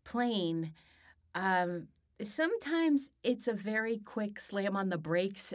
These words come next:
and didn't see that nightstand there, and I'm so sorry, and who moved that and tripped over the dog? Like, it really does <laughs> happen.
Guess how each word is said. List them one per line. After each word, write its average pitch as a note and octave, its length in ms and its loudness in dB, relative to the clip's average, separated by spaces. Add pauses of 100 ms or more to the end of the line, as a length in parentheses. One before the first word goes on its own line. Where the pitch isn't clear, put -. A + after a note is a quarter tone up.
and E3+ 340 0
didn't G3+ 280 -2
see F#3+ 240 -4
that E3 320 -2
nightstand F3+ 800 -2
there, F3 460 0
and E3 240 -2
I'm E3 180 -2
so E3+ 220 -2
sorry, E3+ 540 2
and D#3+ 180 0
who G3 180 -2
moved F#3 440 -2
that F3+ 260 0
and D#3+ 140 -6
tripped F3+ 280 -4
over E3+ 220 -2
the E3 100 -4
dog? D#3+ 420 0 (480)
Like, - 120 -6
it G#3+ 60 -2
really E4 220 2
does G3+ 260 4
<laughs> - 100 -2
happen. F#3 560 2